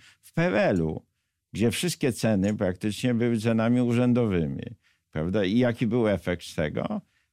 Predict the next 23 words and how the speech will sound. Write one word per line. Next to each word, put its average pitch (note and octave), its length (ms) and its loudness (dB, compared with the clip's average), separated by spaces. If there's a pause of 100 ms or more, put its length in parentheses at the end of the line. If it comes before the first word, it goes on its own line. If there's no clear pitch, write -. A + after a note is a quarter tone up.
Przez A#2+ 240 -2
czterdzieści B2+ 800 -2
parę A2 300 2
lat F#2 260 2
reglamentowaliśmy A#2+ 1400 0 (360)
wszystkie - 500 -2
nośniki B2 560 0
energii G#2 800 0 (560)
i C3+ 100 -2
samą E3+ 340 -2
energię C#3 460 0
elektryczną, C#2+ 800 -6 (320)
bo B2 140 0
cały C3+ 260 -2
czas A#2+ 240 -2
jej A#2+ 120 2
brakowało. F#2 800 -2 (600)
Trzecia E3+ 420 0
Rzeczpospolita, E2+ 1080 -4 (840)
e, G2 200 -2
wprowadziła D3 920 0 (300)
jeden E3 380 2
element F2 760 -2